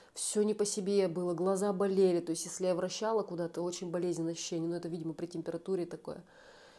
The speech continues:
И как-то все время пить хочется. И я выставила в Instagram сторис, что к-, кто как вообще лечился, чем, э, подскажите. И люди поподсказывали, и чаще всего используют, э, ну, мои, по крайней мере, хорошие знакомые, да.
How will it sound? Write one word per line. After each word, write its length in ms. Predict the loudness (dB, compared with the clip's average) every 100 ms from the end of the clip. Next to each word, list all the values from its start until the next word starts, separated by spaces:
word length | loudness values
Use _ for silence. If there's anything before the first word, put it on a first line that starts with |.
| -20 -20 _ _
И 400 | 0 4 4 0
как-то 420 | 0 0 0 -2 0
все 200 | 0 4
время 320 | 4 6 4
пить 280 | 2 -2 -2
хочется. 440 | -2 0 0 0
И 40 | 2
я 480 | 2 2 2 0 -2
выставила 680 | -4 0 0 0 0 2 2
в 60 |
Instagram 460 | 0 -2 -2 0 -2
сторис, 380 | -6 -6 -6 -8
что 300 | -8 -8 -6
к-, 320 | -6 -6 -6
кто 240 | 0 6 6
как 320 | 6 2 4
вообще 280 | 2 2 -2
лечился, 580 | -2 -2 -2 -2 -2 -4
чем, 680 | -4 -4 -2 -2 -4 -6
э, 40 | -6
подскажите. 880 | -6 -6 -6 -6 -4 -4 -2 -2 -2 -12 -20 -16
И 220 | -4 -2 0
люди 280 | 0 -2
поподсказывали, 720 | -4 -4 -4 -2 2 4 4 2
и 40 |
чаще 320 | 0 -2 -2
всего 420 | -4 -2 2 4
используют, 720 | 4 0 -2 -2 -2 -4 -6 -8
э, 260 | -6 -6 -6
ну, 260 | -4 -4 -4 -2
мои, 280 | 0 2
по 120 | 0 -6
крайней 280 | -6 -6
мере, 200 | -6 -6
хорошие 400 | -8 -6 -4 -6
знакомые, 500 | -8 -2 6 6 6
да. 240 | 4 0